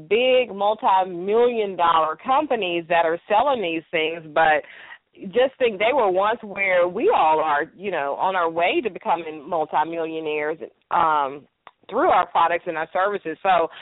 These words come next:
but in order to be a big business and to get customers and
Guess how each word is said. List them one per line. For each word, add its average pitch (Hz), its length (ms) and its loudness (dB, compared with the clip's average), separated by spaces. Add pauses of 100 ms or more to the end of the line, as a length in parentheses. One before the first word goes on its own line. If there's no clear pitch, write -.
(180)
but 208 140 2
in 196 160 0
order 226 260 2
to 208 60 0
be 214 280 -4
a 233 40 -4
big 254 160 -4
business 262 460 2
and 190 140 -4
to 185 60 -6
get 208 380 0 (120)
customers 226 800 -2
and 165 580 -4